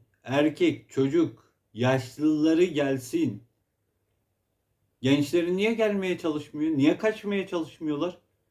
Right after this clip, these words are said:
Çünkü onlar biliyor. Ülke için yapacaklarını biliyor. Biz şu an savaş çıksa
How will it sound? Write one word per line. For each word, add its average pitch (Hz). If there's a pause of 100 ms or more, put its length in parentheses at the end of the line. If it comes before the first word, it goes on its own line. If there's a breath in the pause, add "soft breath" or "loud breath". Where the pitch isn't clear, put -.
(920)
Çünkü 160
onlar 135
biliyor. 131 (1300)
Ülke 127
için 143
yapacaklarını 127
biliyor. 104 (1500)
Biz 202
şu 185
an 170
savaş 156
çıksa -